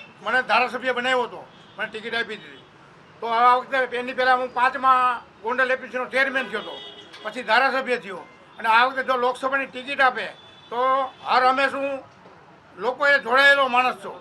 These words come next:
લોકોની સેવા કરવાનો માણસ છું, તો ટિકિટ આપે તો અમે લડી બતાવશું. અત્યારે પવાર સાહેબ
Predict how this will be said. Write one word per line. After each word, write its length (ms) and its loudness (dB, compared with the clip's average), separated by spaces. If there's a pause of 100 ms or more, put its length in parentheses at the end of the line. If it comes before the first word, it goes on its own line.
(500)
લોકોની 360 -4
સેવા 340 2
કરવાનો 380 0
માણસ 340 0
છું, 120 -10 (300)
તો 120 -10
ટિકિટ 360 -6
આપે 260 2 (440)
તો 60 -10
અમે 140 -2
લડી 240 -2
બતાવશું. 400 -6 (460)
અત્યારે 480 0 (920)
પવાર 280 4
સાહેબ 300 2